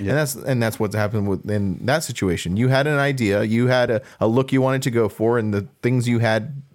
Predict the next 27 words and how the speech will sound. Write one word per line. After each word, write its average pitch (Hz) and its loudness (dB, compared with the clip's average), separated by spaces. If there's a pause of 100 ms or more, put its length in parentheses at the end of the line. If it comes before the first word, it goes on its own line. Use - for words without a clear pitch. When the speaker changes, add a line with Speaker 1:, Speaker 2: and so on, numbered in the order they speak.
(160)
Speaker 2:
didn't 117 2
achieve 104 0
it, 113 -2
so - -4
you 101 -2
had 104 2
to 101 0 (320)
go 107 2
out 101 4
and 107 -4
get 101 0
something 98 -2
to 95 -2
achieve 92 0
it. - -10 (360)
Speaker 1:
Yeah, 104 -2 (140)
exa-, 101 -6
and 107 -2
it 104 -6
took 110 -4 (240)
a 104 -4
long 101 -2
time 104 -4
to 92 -6
do 104 -4
it. 90 -4
Like, 90 -8